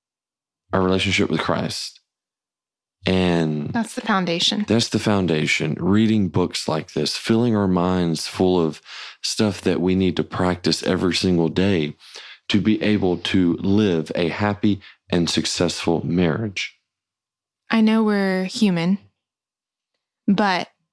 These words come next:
Speaker 2: it's so encouraging and freeing to know that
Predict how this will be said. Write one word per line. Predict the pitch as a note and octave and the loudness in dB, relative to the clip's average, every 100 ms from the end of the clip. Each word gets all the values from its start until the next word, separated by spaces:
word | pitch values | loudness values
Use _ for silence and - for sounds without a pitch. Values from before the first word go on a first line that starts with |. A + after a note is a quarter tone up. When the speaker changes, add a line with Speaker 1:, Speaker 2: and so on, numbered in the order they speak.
| _ _ _ _ | _ _ _ _
Speaker 2:
it's | G#3+ - | -2 -2
so | - G3+ F#3+ | -2 0 2
encouraging | F#3+ F#3+ F#3+ F#3 F3+ - E3+ E3 E3+ F#3+ - | 2 0 0 0 0 0 0 0 -2 -2 0
and | F#3 | 0
freeing | - G3 F#3 E3+ E3+ | 0 2 4 2 0
to | - F#3 | 2 2
know | F3+ E3+ E3+ | 4 4 2
that | E3 D#3+ - | 0 -2 -4